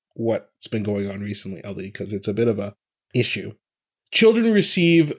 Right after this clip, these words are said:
what we in, in North America get is an inactivated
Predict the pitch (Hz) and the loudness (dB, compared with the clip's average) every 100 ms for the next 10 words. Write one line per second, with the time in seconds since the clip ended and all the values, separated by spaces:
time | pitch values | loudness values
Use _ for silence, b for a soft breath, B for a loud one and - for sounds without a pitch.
0 | - 139 139 151 139 135 160 208 196 127 | -4 0 2 2 0 0 4 4 2 2
1 | 139 127 139 135 135 127 131 156 147 120 | 0 0 2 4 6 4 2 2 2 2
2 | 113 123 117 120 - 151 160 - 127 127 | 2 2 -4 -6 0 2 2 0 -2 -4
3 | - 120 117 110 101 | 0 2 4 2 0